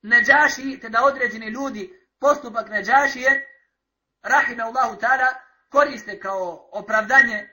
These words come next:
za vladare današnjice, te je rekao šejh Hamid al-Ali:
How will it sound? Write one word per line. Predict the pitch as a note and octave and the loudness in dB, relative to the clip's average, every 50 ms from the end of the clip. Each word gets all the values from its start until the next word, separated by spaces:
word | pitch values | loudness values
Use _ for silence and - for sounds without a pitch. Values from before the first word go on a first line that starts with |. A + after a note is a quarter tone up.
| _ _ _ | _ _ _
za | F3+ G#3 A3+ | -4 -4 -2
vladare | A3 A3 G#3+ G#3 A3+ B3 C4+ C4+ C4 - | 0 0 0 2 4 4 4 4 4 2
današnjice, | G#3 C4 C#4+ C4+ C4 - - C4 B3 - B3+ A#3+ - | -2 -2 -4 -4 -4 -8 -10 -12 -12 -10 -10 -6 -4
te | C#4+ | -2
je | D4 D#4+ E4 | 0 0 0
rekao | D#4+ D4 C4+ B3 A3+ | 0 -2 -4 -6 -8
šejh | - C#4 C4+ B3+ A#3 - - - _ _ _ _ | -8 -10 -8 -8 -8 -10 -12 -16 _ _ _ _
Hamid | _ - - C4 D4 C#4+ C4+ B3 A3+ A3+ | _ -2 0 2 2 2 -2 -4 -6 -6
al-Ali: | A3+ A3 G#3+ A3 A#3+ B3 - C#4+ B3 A#3+ | -4 -2 0 4 6 6 6 6 2 -2